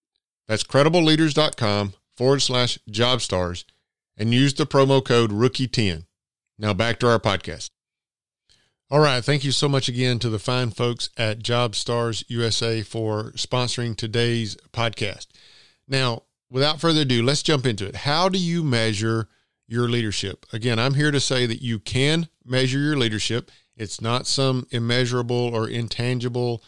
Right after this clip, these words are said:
uh, you know, inanimate object out there that you can't measure. You certainly can measure it. So let me tell you the key or the trick, if you will, to measuring your leadership. First of all, you have to know and understand the difference between a lag measure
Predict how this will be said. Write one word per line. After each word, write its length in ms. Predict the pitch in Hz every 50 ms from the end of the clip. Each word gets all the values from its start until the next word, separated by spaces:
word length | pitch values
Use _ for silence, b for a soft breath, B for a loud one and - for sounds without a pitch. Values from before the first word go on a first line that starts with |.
| b b b b b b _ -
uh, 140 | 104 110 - -
you 120 | 123 113
know, 120 | 107 104
inanimate 500 | 101 117 117 123 120 127 131 127 131 123
object 440 | 120 123 135 139 123 113 113 - -
out 180 | 104 104 101 90
there 220 | 104 107 107 107
that 220 | 104 107 98 - 120
you 140 | 117 110
can't 400 | 98 - - 123 123 131 135 - _ -
measure. 460 | 120 123 123 113 95 95 101 113 135 b b b b b b b
You 340 | - 113 - 120 127 127
certainly 540 | 120 - - - 139 143 143 - 143 135 131
can 360 | 113 - 131 123 127 123 117
measure 280 | 117 113 110 98 87 87
it. 80 | - - b b b b b b -
So 120 | - - 123
let 140 | 131 139
me 100 | 156 170
tell 140 | 156 160 156
you 80 | 151 147
the 100 | 131 123
key 400 | - - - 165 131 107 107 110
or 140 | 107 107 104
the 140 | 101 104
trick, 360 | - - - 165 160 - - 120
if 140 | 110 -
you 80 | 113 104
will, 340 | 101 107 104 107 110 110 b b b b b b b -
to 260 | 131 123 117 113 - -
measuring 680 | 117 117 117 123 131 139 139 131 131 139 135 135 131 -
your 220 | - 117 120 117
leadership. 500 | 117 113 107 104 - - 98 - - -
First 280 | - 165 190 185 - -
of 100 | 131 127
all, 320 | 117 113 110 110 - b b b b b _ _ _ -
you 160 | 139 139 151
have 140 | 185 202 196
to 100 | - 180
know 440 | 143 131 131 127 127 127 131 135 135
and 120 | 127 117
understand 760 | 120 131 139 139 131 - - - 120 113 104 98 92 98 101
the 40 | 107
difference 520 | 107 113 127 151 151 - - 143 143 - -
between 460 | - 120 - - 123 120 117 117 113 117
a 160 | 107 104 98
lag 380 | 98 101 110 117 135 151 151
measure 500 | 156 160 165 165 165 156 170 180 175 165